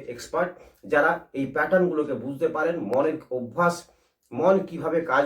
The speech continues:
করে সেই বিষয়গুলোকে যারা বোঝেন, তারা কিন্তু সঠিকভাবে সাহায্য করতে পারবেন। যদি খুব তীব্রতর ওসিডি হয়ে থাকে, সেক্ষেত্রে সাথে কিছু মেডিসিনও নেওয়া দরকার থাকে, কিন্তু মেডিসিন নিলেও সাথে কাউন্সেলিং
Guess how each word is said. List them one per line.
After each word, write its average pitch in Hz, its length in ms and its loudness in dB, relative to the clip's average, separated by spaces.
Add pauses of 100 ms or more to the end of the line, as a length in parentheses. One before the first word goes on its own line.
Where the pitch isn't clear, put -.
করে 165 220 2
সেই 147 200 -6
বিষয়গুলোকে 160 640 -2
যারা 120 200 0
বোঝেন, 120 380 2 (480)
তারা 185 240 -4
কিন্তু 147 340 -8 (240)
সঠিকভাবে 120 480 -6
সাহায্য 104 400 -12
করতে 98 260 -14
পারবেন। 92 420 -4 (420)
যদি 151 180 -2
খুব 160 200 -4 (120)
তীব্রতর 202 460 -2
ওসিডি 175 340 0
হয়ে 151 260 0
থাকে, 139 200 -2 (380)
সেক্ষেত্রে 175 400 -2
সাথে - 240 -2
কিছু 139 220 -10
মেডিসিনও 131 520 -2
নেওয়া 120 240 0
দরকার - 220 -2 (100)
থাকে, 101 240 -12 (340)
কিন্তু 190 220 2
মেডিসিন 170 500 2
নিলেও 165 300 2 (300)
সাথে 143 200 -4
কাউন্সেলিং 143 580 -2